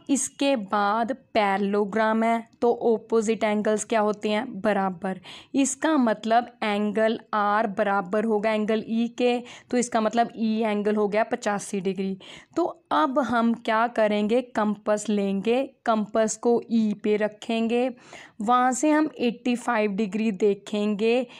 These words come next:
किस तरफ देखना है? नीचे के ऊपर की तरफ। हमने पचासी डिग्री जो देखना है वो ऊपर की तरफ देखना है, ऊपर पे रेड डॉट लगा लिया, उसको हमने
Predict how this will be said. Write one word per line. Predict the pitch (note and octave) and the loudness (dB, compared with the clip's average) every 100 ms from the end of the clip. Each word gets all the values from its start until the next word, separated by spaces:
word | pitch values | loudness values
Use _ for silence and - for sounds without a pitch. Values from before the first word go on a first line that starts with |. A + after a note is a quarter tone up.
| - _ - | -20 _ 0
किस | D4+ - - | 0 0 -2
तरफ | D#4+ D4 | 0 0
देखना | A3+ C4 B3 B3 | 2 0 2 0
है? | C4 | 4
नीचे | A#3 A3 G3+ - A#3+ | 4 2 0 0 0
के | B3 | 0
ऊपर | C#4 B3 A#3 - A#3 | -2 -2 -2 0 -2
की | G3+ A3+ | -2 -4
तरफ। | A#3 A#3+ B3+ - - - - _ | 0 2 0 -4 -20 -20 -20 _
हमने | - B3 B3+ C4+ E4 F4 | -6 2 4 4 4 2
पचासी | F4 - A3 G#3 - A3+ | -2 -4 -2 -2 -2 -2
डिग्री | G#3+ G3+ A3 | -2 -2 -2
जो | G3+ G#3+ | 0 0
देखना | F#3+ G3+ G3 G3+ G#3+ | 2 0 0 -2 -4
है | A3+ A#3 B3 | 0 2 0
वो | G#3 A#3 C4+ - - | 2 2 2 -2 -2
ऊपर | B3+ A#3 A#3+ G#3+ | -2 0 0 0
की | A3 | -2
तरफ | G#3 G#3 F#3+ | -2 -2 -2
देखना | F#3+ F#3+ - F#3+ | -2 -2 -2 -8
है, | F#3 - - - - | -8 -14 -20 -12 -2
ऊपर | B3+ B3 B3+ B3 | 0 2 2 2
पे | C4 | 2
रेड | A#3+ A3 G3+ | 2 2 2
डॉट | A3+ A3 - | 2 2 2
लगा | A3 A3 A3 | 0 2 2
लिया, | A3 A#3+ B3+ A#3+ - | 2 2 2 0 -6
उसको | - A3 - A#3+ | -6 -6 0 0
हमने | A3+ A3+ A3 A3+ | 2 0 2 0